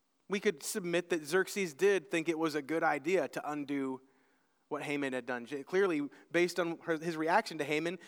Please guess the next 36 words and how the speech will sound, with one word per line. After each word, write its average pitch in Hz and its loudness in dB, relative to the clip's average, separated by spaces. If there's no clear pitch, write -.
King 208 2
Xerxes 185 0
realizes 160 4
that 160 4
Haman 185 0
was 175 -2
not 180 4
a 190 2
good 175 0
guy 131 4
and 160 0
that 165 2
his 185 4
decree 185 2
probably 180 4
came 185 2
on 180 0
the 180 0
backs 156 2
of 147 -4
untruths 156 -4
and 165 2
that, 180 2
that 180 2
there's 190 4
damage 220 4
to 214 -6
be 202 2
done 226 6
by 233 6
that. 165 6
He 180 4
tries 220 4
to 190 0
make 196 4
amends. 185 0